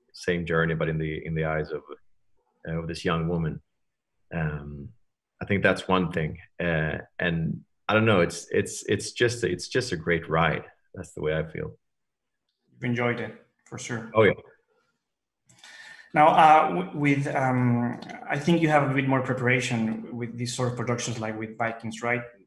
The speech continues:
Speaker 2: Do you think
Speaker 1: Mm-hmm.
Speaker 2: that, uh, prepared you for your role as Merlin, or what were some of the new challenges you faced here?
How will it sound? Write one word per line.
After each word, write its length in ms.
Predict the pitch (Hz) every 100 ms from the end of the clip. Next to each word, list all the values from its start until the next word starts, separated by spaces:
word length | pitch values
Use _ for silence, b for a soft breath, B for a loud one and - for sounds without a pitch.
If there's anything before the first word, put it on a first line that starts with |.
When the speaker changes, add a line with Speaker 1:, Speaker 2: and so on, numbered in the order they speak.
| 131
Speaker 2:
Do 60 | 123
you 100 | 123
think 180 | 123 135
Speaker 1:
Mm-hmm. 60 |
Speaker 2:
that, 280 | 135 135 - -
uh, 240 | 113 117 -
prepared 320 | 120 - 139
you 80 | 147
for 160 | 143 123
your 100 | 120
role 120 | 127
as 120 | 120
Merlin, 420 | 131 156 170 180 -
or 120 | 113
what 140 | 127
were 80 | 123
some 220 | 120 123
of 80 | 117
the 40 |
new 120 | 120 120
challenges 440 | 123 123 113 -
you 80 | -
faced 400 | - 113 110 -
here? 180 | 113